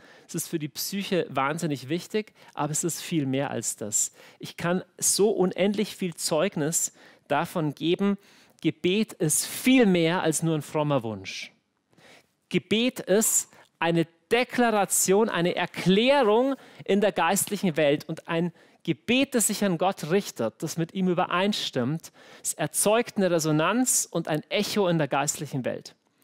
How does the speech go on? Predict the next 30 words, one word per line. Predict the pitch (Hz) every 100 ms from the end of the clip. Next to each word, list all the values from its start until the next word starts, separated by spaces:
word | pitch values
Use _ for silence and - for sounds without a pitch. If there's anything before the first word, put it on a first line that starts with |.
| -
Wir | 143
leben | 160 175
das, | 151 - -
lesen | 165 165 165
das | 139
einmal | 165 180
im | 165
Buch | 139 147
Daniel, | - 156 180 202 214 202 - - - _
da | 147
betet | - - 220 247 240 190
und | 175
fastet | - 202 190 226
der | 190 139
Daniel | 160 185 156 135 170 196 _ - - -
und | - 170 - _ _ _ -
im | 202
Bereich | 202 190 208 240 -
der | 202 - -
Engel, | 202 247 214 185 233 226 - _ _
die | 170
reagieren | 165 180 170 175 226
drauf | 190 165 170 165
und | 160
er | 147
sieht | 160 214
dann | 185
in | 165
der | 151
Vision, | 139 127 156 185 220